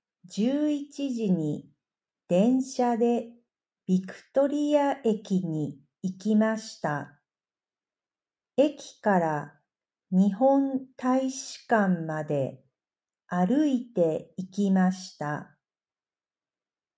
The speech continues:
ハイドパークという大きい公園の中を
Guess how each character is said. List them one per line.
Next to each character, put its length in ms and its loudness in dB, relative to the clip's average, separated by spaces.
ハ 240 0
イ 160 0
ド 240 6
パ 380 0
ー 60 -2
ク 260 -20
と 180 2
い 240 -4
う 280 -6
大 440 6
き 380 0
い 240 -8
公 480 6
園 400 2
の 220 0
中 500 2
を 340 -4